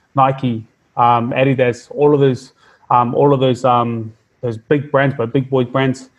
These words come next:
I made a video, uh, nine months ago, um, saying that, bro, I want Relentless to be out there, bro, globally in about five years, ten, five, ten years' time. But it's all happened within the space of nine, nine months.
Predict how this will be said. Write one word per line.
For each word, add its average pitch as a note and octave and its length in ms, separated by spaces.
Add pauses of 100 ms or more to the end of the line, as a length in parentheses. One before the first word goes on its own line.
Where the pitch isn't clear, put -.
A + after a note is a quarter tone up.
(300)
I B2 60
made C#3+ 200
a C3 220
video, B2 500 (140)
uh, A#2+ 220
nine B2+ 240
months C#3+ 280
ago, B2 360 (220)
um, A#2+ 320
saying C3 280
that, A#2+ 200
bro, B2 220 (360)
I - 40
want D3 200
Relentless C#3+ 380
to C3+ 80
be B2+ 500 (220)
out D3 240
there, C3+ 120
bro, A#2 240
globally C#3 680
in C3+ 80
about B2 320
five C3 260
years, B2+ 140
ten, B2+ 420 (160)
five, C3+ 360
ten B2+ 180
years' B2 140
time. C3+ 260 (400)
But C3 100
it's B2+ 100
all D#3+ 120
happened C3+ 360
within B2 260
the A#2+ 80
space C3 320
of A#2+ 120
nine, C3 400 (140)
nine C3+ 240
months. E3 360